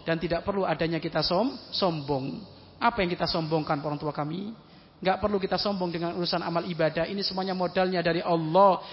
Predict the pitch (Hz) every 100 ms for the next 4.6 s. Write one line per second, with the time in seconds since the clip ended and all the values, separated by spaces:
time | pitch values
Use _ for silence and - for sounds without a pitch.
0 | - 175 180 185 180 202 190 185 190 202
1 | 190 175 175 180 185 202 240 285 - -
2 | 170 156 147 143 160 - - 170 160 165
3 | 156 175 156 165 151 156 180 - 160 147
4 | 151 147 151 156 156 160